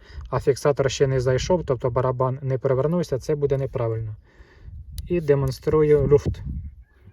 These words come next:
Люфт у барабана відсутній. Про руків'я. Руків'я виготовлено з дерева, скоріш за все, це якийсь горіх,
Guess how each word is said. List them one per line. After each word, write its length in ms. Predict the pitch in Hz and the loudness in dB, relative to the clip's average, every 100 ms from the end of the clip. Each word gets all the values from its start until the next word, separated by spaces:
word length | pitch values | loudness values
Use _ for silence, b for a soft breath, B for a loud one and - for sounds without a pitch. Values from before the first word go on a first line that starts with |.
| b - - | b -12 0
Люфт 300 | 143 135 - | 2 2 -2
у 40 | |
барабана 680 | 127 139 135 175 175 160 151 135 | 0 0 2 2 2 0 -4 -2
відсутній. 640 | 135 - 127 107 120 117 _ _ _ _ _ _ - | -4 -2 -6 -6 -10 -12 _ _ _ _ _ _ -2
Про 180 | 151 175 | 2 4
руків'я. 460 | 175 180 131 123 | 4 4 4 4
Руків'я 420 | 131 127 175 151 | 2 0 2 4
виготовлено 600 | 143 143 139 135 131 123 | 6 6 4 0 0 0
з 60 | 120 | -2
дерева, 360 | 139 175 156 147 | 0 2 2 0
скоріш 340 | - 135 131 | 0 2 2
за 100 | 123 | 0
все, 200 | 113 127 | -2 -4
це 160 | - 127 | -2 -4
якийсь 340 | 110 117 - 156 | -2 -8 -8 -4
горіх, 500 | 120 135 175 - | 0 2 2 -2